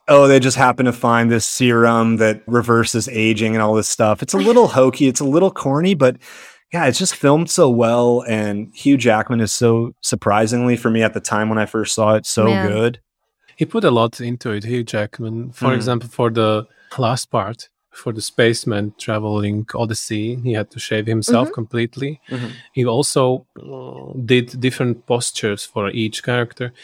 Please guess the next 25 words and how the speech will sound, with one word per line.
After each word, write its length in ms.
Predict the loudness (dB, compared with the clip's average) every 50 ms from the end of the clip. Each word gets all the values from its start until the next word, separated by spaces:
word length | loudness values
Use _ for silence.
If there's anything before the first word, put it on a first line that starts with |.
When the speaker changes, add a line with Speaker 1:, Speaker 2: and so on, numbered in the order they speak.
| -8 -4
Speaker 1:
Mm. 340 | -4 -2 -2 -4 -4 -4
Speaker 3:
The 160 | -4 -4 -4 -6 _ _ -2
Conquistador 840 | -2 -2 -2 -2 -4 -6 -6 -6 -6 -4 -2 2 2 2 2 0 -2 _ _ _ _ _ -4
is 280 | -2 -2 -2 -2 -4 -2
leaning 340 | 0 2 2 2 2 0
forward 520 | -4 -4 0 2 2 2 4 2 0 -2 -4 _ _ -4
to 220 | -2 0 2 2 2
represent 420 | 0 0 -2 -4 -2 0 0 0 2
his 420 | 2 2 0 0 -4 -8 -12 -14 -16 _ _ _ _ _ _ _ _ _ _ -14
Speaker 1:
Mm-hmm. 260 | -12 -10 -10 -10 -10 -6 -2
Speaker 3:
unstoppable 640 | 0 2 2 0 0 -2 -2 -2 0 0 0 0 0
force 420 | -2 -2 -2 0 0 -2 -2 -4
and 320 | -4 -4 -4 -4 -6 -8 -12 -8
undying 560 | -6 -4 -2 -2 -2 -2 -2 -2 -4 -8 -10 -14 _ -4
dedication 580 | -2 0 0 0 -2 -4 -6 -6 -6 -4 -4 -4
and 120 | -4 -4 -4
loyalty 460 | -2 -2 -2 -2 -4 -6 -8 -10 -12
to 100 | -12 _
Spain 440 | -16 -14 -8 -6 -4 -4 -4 -4 -4
and 100 | -6 -6
his 140 | -6 -8 -10
queen. 340 | -8 -6 -6 -4 -4 -6 -8 -12 _ -20 -20 -20 -20 -20 -20 -20 _ -2
Tommy, 280 | 0 2 2 2 0 0
the 120 | 0 0
researcher 680 | 0 0 0 0 -2 -4 -4 -4 -4 -4 -4 -4 -4